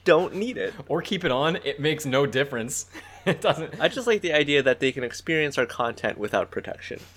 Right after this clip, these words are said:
Speaker 2: Do you think it feels better to them? Without the protection.
Speaker 1: Lastly, go to patreon dot com slash scooby dudes. We will give you a shout out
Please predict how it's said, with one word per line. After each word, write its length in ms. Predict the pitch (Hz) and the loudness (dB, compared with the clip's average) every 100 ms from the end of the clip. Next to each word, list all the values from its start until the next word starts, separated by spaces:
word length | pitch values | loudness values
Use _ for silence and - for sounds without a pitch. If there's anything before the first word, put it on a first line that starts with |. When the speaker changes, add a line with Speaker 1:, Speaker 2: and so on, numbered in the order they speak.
| - - - - - - - - - | -20 -20 -20 -20 -20 -20 -20 -20 -16
Speaker 2:
Do 100 | 131 | -12
you 40 | |
think 220 | 135 139 139 | -6 -2 -4
it 120 | 139 | -6
feels 200 | 123 120 | -6 -6
better 300 | 98 104 127 | -2 -2 0
to 160 | 131 - | -2 -4
them? 400 | 139 - 160 156 - _ _ _ - - | -6 0 0 0 -8 _ _ _ -20 -8
Without 320 | 131 110 - | 0 0 -2
the 60 | 120 | -8
protection. 600 | 127 - 120 - 190 - - 539 508 - - | -6 -2 -2 -2 -8 -8 -8 -8 -6 -8 -12
Speaker 1:
Lastly, 800 | - 190 180 170 - 135 120 147 _ _ - | -2 2 4 2 0 -2 0 -4 _ _ -2
go 160 | 175 | 4
to 120 | 240 | 4
patreon 680 | 240 196 170 - 170 147 143 | 2 0 -2 0 2 2 2
dot 220 | 127 131 | 2 2
com 340 | - 117 113 113 | 2 0 0 -2
slash 360 | - 143 147 | -2 0 0
scooby 360 | - - 135 131 | -2 -8 -6 -6
dudes. 520 | 101 90 95 - - - - - - - | -6 -8 -8 -14 -20 -20 -20 -20 -20 -14
We 260 | 107 113 131 | -10 -4 -2
will 540 | 123 104 101 101 95 - - - - - - | 2 2 4 0 -2 -8 -20 -20 -20 -20 -8
give 180 | 135 131 | -4 0
you 140 | 135 | 0
a 80 | 127 | 0
shout 300 | - 92 73 | 0 -2 -2
out 320 | 69 - | -4 -6